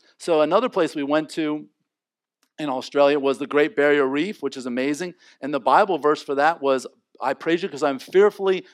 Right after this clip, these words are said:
and wonderfully made." The Great Barrier Reef is humongous. Um, there's all kinds of exotic life in there, God's beautiful creation there. In fact,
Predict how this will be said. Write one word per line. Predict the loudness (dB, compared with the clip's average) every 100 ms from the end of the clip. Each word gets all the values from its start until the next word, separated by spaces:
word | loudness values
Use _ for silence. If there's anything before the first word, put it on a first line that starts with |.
| -10
and | -8 -4
wonderfully | 0 0 0 -6 -6 -4
made." | -4 -2 -4 -6 -14 _ _ -10
The | -8
Great | 2 2 2
Barrier | 2 2 2 -2 _
Reef | -6 -4 -4 -4
is | -6 -4
humongous. | -6 0 2 2 -2 -8 -10 -14 _ _ _ -2
Um, | 2 2 0 0
there's | 0
all | 2 2 2
kinds | 4 2 2
of | 0
exotic | -2 2 6 6 4
life | 0 0 0 -2
in | -4
there, | -2 -2 -4 _ _ _
God's | 0 0 0
beautiful | -6 -6 -4 -12
creation | -6 -4 -4 -6 -6
there. | -4 -6 _ _ _ _
In | -12
fact, | 2 2 2